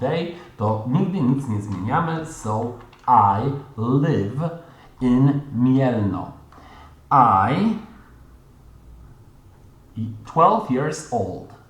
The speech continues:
więc I am. Pamiętajcie, że w wielu językach, y, nie mówimy,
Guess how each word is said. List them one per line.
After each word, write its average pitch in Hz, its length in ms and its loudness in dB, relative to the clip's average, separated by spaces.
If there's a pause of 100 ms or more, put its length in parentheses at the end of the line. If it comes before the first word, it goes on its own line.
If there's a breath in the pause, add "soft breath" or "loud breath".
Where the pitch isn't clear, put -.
(180)
więc 143 540 -6
I - 260 -4
am. 95 320 -4 (320 loud breath)
Pamiętajcie, 170 580 -2
że 143 460 0
w 110 140 -6
wielu 196 260 -2
językach, 120 1040 -4
y, 131 360 -4
nie 139 120 2
mówimy, 156 680 0